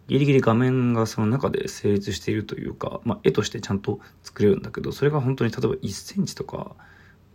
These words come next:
五ミリとか、まあ、それこそ一ミリ、二ミリとかね、それぐらいになったら多分本当に、まあ、成立はしないんですよね。で、まあ、その成立はしないであろう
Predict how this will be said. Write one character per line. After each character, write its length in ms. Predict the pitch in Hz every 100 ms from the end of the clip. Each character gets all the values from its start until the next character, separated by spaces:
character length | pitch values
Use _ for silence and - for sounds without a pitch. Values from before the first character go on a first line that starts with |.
| 107
五 160 | 98
ミ 160 | 139 110
リ 120 | 95
と 100 | -
か、 340 | - 101 90 - - - - _
ま 60 | -
あ、 20 |
そ 80 | 104
れ 60 | 143
こ 60 |
そ 220 | 131 104 98 - - - -
一 240 | 104 135
ミ 100 | 113
リ、 80 | 104
二 140 | 117
ミ 80 | 127
リ 80 | 98
と 80 | -
か 80 |
ね、 100 | -
そ 160 | 101 -
れ 60 | 185
ぐ 80 |
ら 60 | 190
い 40 |
に 60 | 180
な 60 | 170
っ 40 |
た 80 | -
ら 80 | -
多 100 | 104
分 140 | 95
本 140 | 120
当 120 | 143 120
に、 220 | 113 113 - - - -
ま 80 |
あ、 20 | -
成 220 | - 190
立 160 | 190
は 80 | 165
し 160 | 156 139
な 80 | 156
い 60 |
ん 160 | 92 -
で 80 | -
す 80 | -
よ 100 | -
ね。 200 | 107 - - - - -
で、 340 | 139 139 135 - - - -
ま 100 | 147
あ、 60 | 120 - -
そ 100 | -
の 60 | 151
成 240 | - 190
立 200 | 185 -
は 140 | -
し 120 | - 175
な 80 |
い 40 | 151
で 100 | 113
あ 60 |
ろ 380 | 113 - 123
う 20 | -